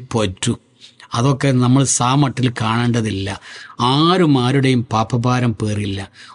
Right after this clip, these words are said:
ഉം, "വഅൻ ലൈസ ലിൽ ഇൻസാനി ഇല്ലാ മാ സഅ."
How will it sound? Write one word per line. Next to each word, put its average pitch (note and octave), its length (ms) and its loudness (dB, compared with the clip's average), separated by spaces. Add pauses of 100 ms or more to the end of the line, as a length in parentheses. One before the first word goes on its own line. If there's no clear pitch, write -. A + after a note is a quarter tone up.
(100)
ഉം, B2+ 180 4
"വഅൻ D3 300 0
ലൈസ G3+ 320 2
ലിൽ D3+ 220 4
ഇൻസാനി C#3 440 4
ഇല്ലാ A#2+ 320 2
മാ B2 220 2
സഅ." G#2 360 -4